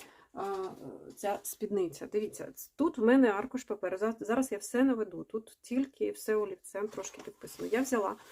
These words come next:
свою базу і перенесла спинку, половинку спинки і половинку пілочки. Ось вони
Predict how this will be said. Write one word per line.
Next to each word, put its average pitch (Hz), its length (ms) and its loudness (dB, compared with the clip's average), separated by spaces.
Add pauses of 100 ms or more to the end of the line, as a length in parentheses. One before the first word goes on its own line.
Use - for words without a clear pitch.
(380)
свою 226 360 8
базу 208 560 6 (200)
і 277 320 8 (220)
перенесла 247 800 6
спинку, 254 880 0 (460)
половинку 240 500 6
спинки 285 420 4
і 233 40 6
половинку 226 640 0 (320)
пілочки. 175 640 -4
Ось 202 280 2
вони 175 400 -4